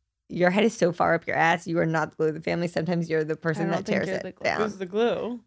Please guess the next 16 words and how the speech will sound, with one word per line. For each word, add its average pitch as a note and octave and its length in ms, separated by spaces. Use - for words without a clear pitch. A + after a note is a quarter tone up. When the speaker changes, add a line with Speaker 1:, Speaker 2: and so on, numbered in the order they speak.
Speaker 2:
I F#3+ 100
think C4+ 180
I'm F3+ 180
the C#4 100
glue. - 140
<laughs> - 60
Speaker 3:
I C#4 120
thought B4 200
I B3+ 220
was G#4 220
the A#3 80
glue. G#3 140
Speaker 1:
<laughs> G3+ 600
Wait, D4 160
I A#3+ 120
think G#5 300